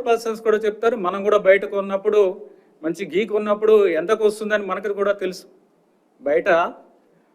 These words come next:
ఎంత, ఎంత రేటుకి మనము పె-, ఎంత రేటు పెట్టాల్సి వస్తుంది క్వాలిటీ ఘీ కొనుక్కోవాలంటే మనకు కూడా తెలుసు.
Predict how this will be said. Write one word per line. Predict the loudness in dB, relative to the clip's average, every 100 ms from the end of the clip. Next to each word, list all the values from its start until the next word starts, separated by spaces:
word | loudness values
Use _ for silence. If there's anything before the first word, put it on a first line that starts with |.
| _ _ -6
ఎంత, | -6 0 0 0 -6
ఎంత | -4 -2
రేటుకి | 2 2 2 -4
మనము | -6 -6 -4 -2 -2 -6 -16 _ _ _ -20
పె-, | -12 -12 -10
ఎంత | -2 0
రేటు | 2 2
పెట్టాల్సి | -2 -2 0 -2 -4
వస్తుంది | -12 -4 -4
క్వాలిటీ | 2 2 2 0 -4
ఘీ | -4 -6
కొనుక్కోవాలంటే | -8 -12 -10 0 4 4 0 -6
మనకు | -8 -8 -4
కూడా | -4
తెలుసు. | -4 -8 -6 -8